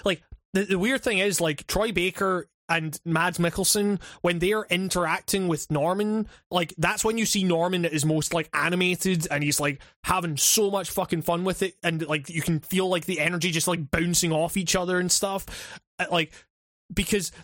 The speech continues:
you, you can have fun with this, like, even if it's, like, a dour story, like, the, no other member of the cast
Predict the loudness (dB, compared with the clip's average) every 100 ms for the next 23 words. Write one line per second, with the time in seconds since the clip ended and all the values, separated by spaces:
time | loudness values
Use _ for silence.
0 | -6 -6 -4 -2 0 -2 0 0 0 0
1 | 0 0 0 2 0 0 0 0 2 2
2 | 0 0 -2 0 0 0 0 0 0 -2
3 | -2 0 2 2 0 0 0 2 2 0
4 | -2 -8 -4 -2 -2 -6 -6 -2 -2 -4
5 | _ _ _ 0 2 4 2 2 0 0
6 | 2 0 0 0 0 0 0 -2